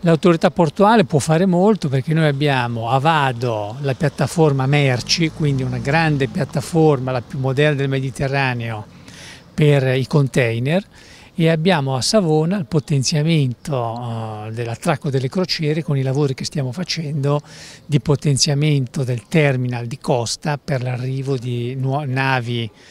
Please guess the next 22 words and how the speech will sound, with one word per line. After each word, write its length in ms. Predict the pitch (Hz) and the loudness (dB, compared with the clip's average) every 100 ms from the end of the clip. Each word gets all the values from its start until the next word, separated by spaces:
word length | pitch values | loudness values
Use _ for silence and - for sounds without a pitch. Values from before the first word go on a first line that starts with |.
| - | -20
sempre 480 | - - 165 143 147 | -10 -2 2 2 -2
più 120 | - | -2
grandi 440 | 165 151 131 139 135 | 0 2 2 0 -2
a 20 | |
partire 340 | - 131 156 | -2 -4 -2
dal 80 | 131 | -2
duemiladiciannove. 920 | 123 123 123 120 147 120 104 92 98 - _ _ - - - | -2 -2 -4 -4 -6 -6 -8 -12 -16 -18 _ _ -20 -20 -12
Questo 320 | - 202 - 165 | 4 4 4 0
ovviamente 720 | 147 151 185 196 - 160 - | 0 0 0 0 0 -2 -2
son-, 360 | - - 147 165 415 415 - _ | -8 -2 0 -2 -8 -16 -20 _
sono 280 | - - 147 | -10 -2 0
nuovi 340 | 135 156 180 170 | 2 4 4 2
investimenti 800 | 147 - 165 156 190 202 - 233 | -2 -2 -2 0 0 -2 -4 -10
che 100 | - | -8
portano 560 | - 143 123 - 127 | -4 -2 -2 -8 -8
a 40 | 123 | -4
nuova 280 | 139 143 | 0 0
occupazione 880 | 127 - 139 131 - 120 107 117 165 | -2 -8 -8 -6 -4 -6 -6 -8 -8
e 60 | 143 | -6
quindi 240 | 151 120 | -6 -4
nuovo 260 | 120 135 123 | -2 -2 -2
benessere. 680 | 123 135 120 - 160 156 | -2 -4 -4 -4 -2 0